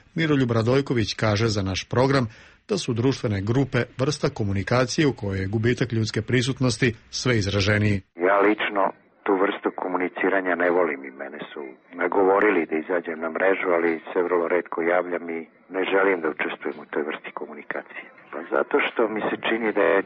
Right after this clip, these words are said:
Speaker 2: to vrsta komunikacije u kojoj se, ne bih rekao, dešava otuđenje, nego se sigurno dešava gubitak ljudske prisutnosti. Ja volim da vidim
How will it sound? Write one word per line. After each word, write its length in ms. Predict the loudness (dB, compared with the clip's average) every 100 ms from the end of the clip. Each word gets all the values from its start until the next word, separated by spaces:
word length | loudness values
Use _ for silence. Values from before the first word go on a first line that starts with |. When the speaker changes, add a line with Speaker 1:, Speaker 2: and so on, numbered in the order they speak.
| 0
Speaker 2:
to 280 | 2 2 0
vrsta 340 | -4 -6 -8
komunikacije 840 | -8 -6 -6 -6 -4 -4 -4 -4 -4
u 80 | -4
kojoj 440 | -8 0 2 2 0 -4
se, 240 | 0 0 -2 -10 -10
ne 140 | -6
bih 160 | -6 -2
rekao, 420 | -2 -2 -2 -2
dešava 380 | 0 0 0 0
otuđenje, 600 | 0 -4 0 0 0 0
nego 240 | -2 -4 -6 -4
se 120 | -2 -2 -2 -8 -10 -2
sigurno 400 | 2 2 2 0
dešava 440 | 2 2 2 2 2
gubitak 540 | 0 0 0 0 2
ljudske 320 | 2 2 -2
prisutnosti. 720 | 0 0 0 -4 -10 -16 -18 -20 _ -2
Ja 140 | 2
volim 400 | 4 4 4 0
da 160 | 0 2
vidim 680 | 2 0 0 -2 -4 -10